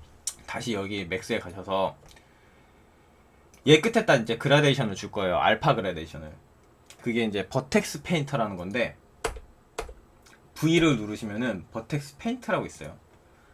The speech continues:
그럼 이렇게 창이 하나 떠요. 그래서 첫 번째 걸 누르시면은 하얗게 변합니다. 그리고 이제 붓으로 바꿔서 사이즈를 조금 이렇게 늘려줄게요.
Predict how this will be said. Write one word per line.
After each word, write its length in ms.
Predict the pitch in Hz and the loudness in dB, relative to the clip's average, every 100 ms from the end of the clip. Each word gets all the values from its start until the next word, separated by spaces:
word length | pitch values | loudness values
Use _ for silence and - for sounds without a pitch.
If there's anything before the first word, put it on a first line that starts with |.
| _ _ _ | _ _ _
그럼 140 | 131 123 | -2 -2
이렇게 480 | 113 127 113 85 - _ _ _ - | 0 2 2 0 -10 _ _ _ -12
창이 240 | - 196 | -4 0
하나 280 | 180 147 123 | 2 2 2
떠요. 440 | 180 160 117 104 - _ | 2 4 4 2 -2 _
그래서 160 | - 95 | -16 -12
첫 160 | - 180 | -6 0
번째 300 | 220 220 185 | 0 0 -2
걸 160 | 143 | -2
누르시면은 680 | 104 104 110 107 110 123 101 - | -4 -8 -6 -4 -2 -2 -4 -10
하얗게 380 | - - 220 156 | -10 -4 -2 -4
변합니다. 640 | 127 98 98 - 80 80 - - _ _ _ - | -8 -6 -6 -4 -4 -4 -6 -20 _ _ _ -6
그리고 180 | 117 | -2
이제 140 | 117 107 | -2 -2
붓으로 400 | 120 120 139 131 | -6 -2 0 0
바꿔서 600 | 87 - 104 143 117 - - _ _ - - - _ _ - _ _ _ | -4 -6 2 4 4 2 -14 _ _ -20 -20 -20 _ _ -20 _ _ _
사이즈를 480 | - 165 175 165 151 | 2 4 4 0 -2
조금 160 | 160 | -4
이렇게 180 | 135 110 | -4 -6
늘려줄게요. 720 | 95 98 101 92 - 92 131 | -8 -8 -8 -10 -6 -2 -2